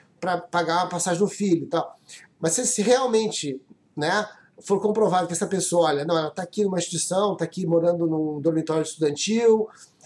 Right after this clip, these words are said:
e não tem como voltar", a gente, o, o governo brasileiro providenciará uma passagem pra essa pessoa voltar.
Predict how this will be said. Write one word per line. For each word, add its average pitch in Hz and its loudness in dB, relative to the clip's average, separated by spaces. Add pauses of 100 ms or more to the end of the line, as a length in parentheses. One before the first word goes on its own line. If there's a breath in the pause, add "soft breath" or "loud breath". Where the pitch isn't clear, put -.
(160 loud breath)
e 165 0
não 170 4
tem 190 0
como 175 -2
voltar", 156 0
a 226 -2
gente, 233 -8
o, 214 -6
o 190 -4
governo 175 -6
brasileiro 170 -2
providenciará 175 -4
uma 165 -4
passagem 165 -4
pra 170 -6
essa 170 -4
pessoa 170 -4
voltar. - -6